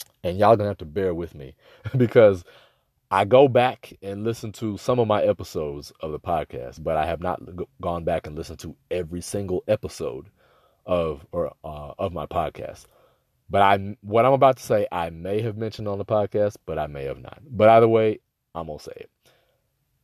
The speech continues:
I wanna, I wanna say that I have mentioned it before. I, I'm pretty confident that I have.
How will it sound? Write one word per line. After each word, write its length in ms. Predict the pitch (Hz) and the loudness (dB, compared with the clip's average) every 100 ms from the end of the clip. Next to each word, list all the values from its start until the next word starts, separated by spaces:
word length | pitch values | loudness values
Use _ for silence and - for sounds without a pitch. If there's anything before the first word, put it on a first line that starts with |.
| _ _ _ _ _ _ _ | _ _ _ _ _ _ _
I 80 | 82 | -2
wanna, 580 | 85 104 139 135 101 95 - | 2 4 6 4 0 -6 -6
I 60 | |
wanna 260 | 92 165 123 | -2 -2 0
say 160 | 123 101 | 0 0
that 140 | 87 | -2
I 100 | 80 | -6
have 280 | 76 80 73 | -8 -10 -10
mentioned 340 | 71 65 64 | -14 -18 -18
it 80 | 62 | -18
before. 360 | - - 69 - | -16 -14 -14 -12
I, 140 | 78 73 | -10 -10
I'm 180 | 76 76 | -10 -12
pretty 280 | - 143 123 | -6 -4 -4
confident 460 | - 87 80 69 64 | -4 -8 -10 -12 -12
that 180 | 67 - | -12 -12
I 40 | |
have. 240 | 65 - | -14 -18